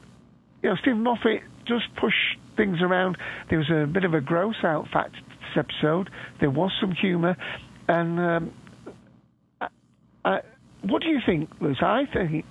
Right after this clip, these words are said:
uh, and a couple of other people I've talked to think it, that this script was str-, stretched somewhat. Uh, I mean, whether they knew it was going to actually be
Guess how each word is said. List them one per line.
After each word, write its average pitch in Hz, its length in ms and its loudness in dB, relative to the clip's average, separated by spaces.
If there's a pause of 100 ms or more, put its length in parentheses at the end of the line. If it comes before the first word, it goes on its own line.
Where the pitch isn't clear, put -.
uh, 160 40 0
and 151 480 2
a 156 60 0
couple 208 220 -2
of 165 60 2
other 165 120 2
people 147 260 0
I've 143 160 0
talked 190 280 -2
to 135 260 -2
think - 240 -2
it, 143 160 2 (600)
that 190 180 2 (1080)
this 190 140 2 (180)
script - 320 0
was 170 80 0 (260)
str-, - 260 -8 (120)
stretched - 460 -2
somewhat. 127 400 0 (240)
Uh, - 400 0
I 190 80 0
mean, 180 260 0 (160)
whether 196 320 0
they 196 160 0
knew 196 300 0
it 190 80 -2
was 156 80 -6
going 170 200 0
to 165 60 2
actually 160 320 0
be 147 320 0